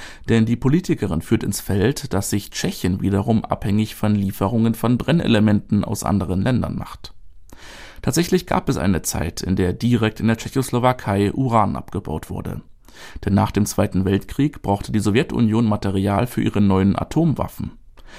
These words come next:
Abgebaut wurde das radioaktive Uranerz hierzulande auch von politischen Gefangenen und das unter teils schwersten Bedingungen. In den sechziger Jahren wurde der Uranbergbau in Jachimow allerdings beendet.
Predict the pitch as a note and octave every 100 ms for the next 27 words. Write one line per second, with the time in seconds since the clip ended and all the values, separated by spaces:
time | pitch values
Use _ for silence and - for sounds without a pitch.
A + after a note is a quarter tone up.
0 | - - C3 - A2+ G#2 A2 - - F#2+
1 | E2 - F2+ F#2 G2+ - - A2 G#2 -
2 | G2+ F#2+ G2+ A2+ A2 A2+ - B2 A#2+ -
3 | A#2+ B2 C3 - A2+ A2 - A2+ B2+ A#2+
4 | B2 B2 B2+ B2 - C#3+ C3+ G#2+ G#2+ A2+
5 | - - - - A#2 D3 E3+ - A#2 -
6 | A#2 A#2 - G2 - A#2+ B2 B2+ C3 F#2
7 | F2+ F2+ - - - - - - - -
8 | A#2 A#2+ F3+ - C#3 G#2+ G2+ G2 C3 A#2+
9 | A2+ A2 G#2 - A2 G2+ G2+ A#2+ A#2+ B2
10 | A2 A2 G#2+ - A2+ A#2 - A2+ A#2 B2
11 | - C#3+ - F#2 - - -